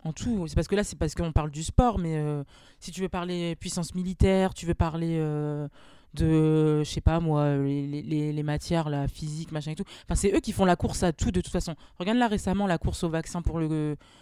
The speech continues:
pour le covid. Après, on va pas trop s'écarter, on va rester dans le sport, mais tu sais que c'est des puissances qui, de toute façon, bon, elles tiennent à leur, euh, à leur, euh, place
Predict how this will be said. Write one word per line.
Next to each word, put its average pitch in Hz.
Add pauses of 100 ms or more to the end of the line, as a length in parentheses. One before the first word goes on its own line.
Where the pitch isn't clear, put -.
(120)
pour 160
le 165
covid. 196
Après, 175
on -
va 156
pas 165
trop -
s'écarter, 156
on 165
va 160
rester 143
dans 151
le 151
sport, 185
mais 160 (760)
tu 190
sais 311
que -
c'est 214
des 180
puissances 233
qui, 208
de 170
toute -
façon, 202 (460)
bon, 170
elles 165
tiennent 175
à 165
leur, 147
euh, 143
à 151
leur, 147
euh, 143
place -